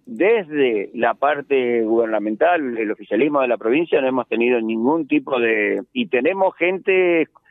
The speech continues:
que están dentro del M P N con alguna escuelita que están con nosotros, pero no hemos tenido ningún tipo de, de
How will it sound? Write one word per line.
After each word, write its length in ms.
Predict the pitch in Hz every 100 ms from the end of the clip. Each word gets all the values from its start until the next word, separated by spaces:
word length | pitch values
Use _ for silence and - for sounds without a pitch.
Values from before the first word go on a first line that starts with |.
| _ _ _ _
que 100 | -
están 280 | 113 180 196
dentro 400 | 160 151 123 139
del 240 | 127 123 120
M 220 | 123 113
P 160 | 127
N 160 | 151 139
con 160 | 123 120
alguna 260 | 123 139
escuelita 420 | 117 123 139 135
que 80 | 117
están 260 | - 160 156
con 160 | 135
nosotros, 600 | 123 110 120 98 101 - _ _ _ _ -
pero 240 | 117 117
no 80 | 131
hemos 220 | 156 147 _ _ _
tenido 840 | 120 123 143 147 131 120 113 107 110 -
ningún 320 | 120 123 143
tipo 260 | 135 127 131
de, 320 | 123 120 117
de 720 | 120 117 107 107 101 95 90